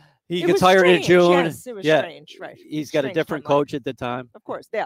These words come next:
Speaker 2: much different. I th-, I mean, you can't wipe that year
Speaker 1: No,
Speaker 2: away,
Speaker 1: no.
Speaker 2: but it, that was a strange period. He came in late.
Speaker 1: Yes.
Speaker 2: You know, he had a coach that he hadn't hired. Now these two are together. I think this is where you start to see, right?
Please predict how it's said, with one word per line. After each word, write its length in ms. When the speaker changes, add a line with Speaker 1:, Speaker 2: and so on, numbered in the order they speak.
Speaker 2:
much 280
different. 260
I 80
th-, 180
I 80
mean, 260
you 80
can't 260
wipe 240
that 180
year 80
Speaker 1:
No, 160
Speaker 2:
away, 300
Speaker 1:
no. 220
Speaker 2:
but 220
it, 140
that 200
was 120
a 80
strange 600
period. 320
He 120
came 260
in 100
late. 400
Speaker 1:
Yes. 260
Speaker 2:
You 100
know, 180
he 180
had 160
a 60
coach 360
that 140
he 160
hadn't 200
hired. 300
Now 260
these 240
two 140
are 60
together. 420
I 80
think 260
this 200
is 160
where 160
you 160
start 300
to 100
see, 340
right? 180